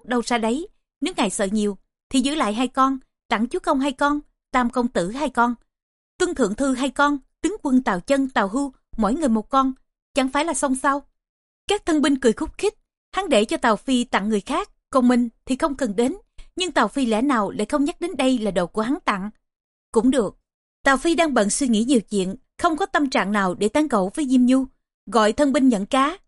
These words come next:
nói thêm mấy câu xã giao rồi đi. Nhưng cũng không vội trở về mà đi xa hẳn đại danh, cưỡi ngựa đi dạo bên ngoài, cho đến chính ngọ khi khói bếp bay lên, thân binh mới dục. "Ngũ quan tướng,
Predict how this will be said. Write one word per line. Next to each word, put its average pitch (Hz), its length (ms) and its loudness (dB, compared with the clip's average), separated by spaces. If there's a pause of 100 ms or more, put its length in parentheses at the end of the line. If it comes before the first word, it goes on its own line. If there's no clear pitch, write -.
(320)
nói 254 200 4
thêm 294 180 0
mấy 262 100 4
câu 247 200 2
xã 220 160 0
giao 226 260 2
rồi 208 180 0
đi. 220 260 0 (600)
Nhưng 294 200 0
cũng 302 160 -4
không 339 140 -2
vội 196 180 0
trở 196 300 0
về 208 200 0 (160)
mà 202 200 0
đi 233 160 -2
xa 233 160 -2
hẳn 214 220 -2
đại 196 160 -2
danh, 226 240 -2 (460)
cưỡi 240 180 4
ngựa 220 340 4
đi 294 100 2
dạo 214 180 2
bên 269 200 2
ngoài, 220 260 0 (320)
cho 339 100 2
đến 330 160 0
chính - 240 -4
ngọ 202 360 2
khi 285 140 -4
khói 294 140 -2
bếp 370 220 -2
bay 247 140 0
lên, 254 240 2 (360)
thân 285 140 2
binh 247 180 4
mới 320 120 2
dục. 240 240 -2 (420)
"Ngũ 220 160 2
quan 269 180 2
tướng, 294 240 -2